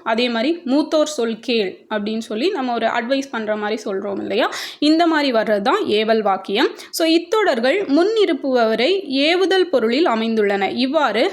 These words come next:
பிறரை ஏவுதல் அல்லது பிறருக்கு கட்டளையிடும் முறையிடும், முறையில் அமைவது தான் ஏவல் வாக்கியம். So, இதை இன்னொரு பெயர்லையும் அழைக்கிறாங்க, கட்டளை வாக்கியம் அப்படின்னும்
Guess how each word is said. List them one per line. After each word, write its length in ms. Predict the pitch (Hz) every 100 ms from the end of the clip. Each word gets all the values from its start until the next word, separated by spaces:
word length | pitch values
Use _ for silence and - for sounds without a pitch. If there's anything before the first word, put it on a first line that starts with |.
| -
பிறரை 640 | 302 302 339 339 285 220 233
ஏவுதல் 380 | 233 208 339 - -
அல்லது 580 | 226 247 226 302 466 - - - _
பிறருக்கு 640 | - 349 415 415 339 359 392
கட்டளையிடும் 760 | 277 240 - 302 294 254 269 233
முறையிடும், 640 | 214 214 220 214 277 381
முறையில் 380 | 240 262 294 277
அமைவது 460 | 214 233 233 202
தான் 200 | 202 277 359 -
ஏவல் 380 | 220 226 233 240
வாக்கியம். 540 | 190 190 208 196 196
So, 160 | - 247
இதை 260 | 240 233
இன்னொரு 300 | 233 269 330
பெயர்லையும் 500 | 330 247 233 240 254
அழைக்கிறாங்க, 640 | 214 208 208 214 196 277 -
கட்டளை 520 | 311 254 - 339 320
வாக்கியம் 460 | 220 190 214 208 196
அப்படின்னும் 480 | 185 190 190 311